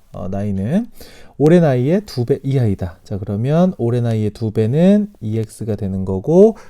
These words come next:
그거의 이하라고 했으니까, 어, 얘가 작거나 같다. 이렇게 하시면 되겠습니다.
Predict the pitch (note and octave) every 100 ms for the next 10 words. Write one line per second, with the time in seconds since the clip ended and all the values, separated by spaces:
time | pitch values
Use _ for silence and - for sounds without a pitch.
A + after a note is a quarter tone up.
0 | - B2 A#2 A#2 A2+ - C3+ C#3 C#3 G#2+
1 | G2 A#2 - A#2+ G2 - B2+ E3+ F#3+ -
2 | - - - F#2 F#2 B2+ D#3+ F#3 F2+ -
3 | G2 B2+ E3 - - F#2+ - - - -
4 | - A2 - G2+ G#2 A#2 G#2 F#2+ F#2+ G2
5 | F2+ F2 C3+ G3+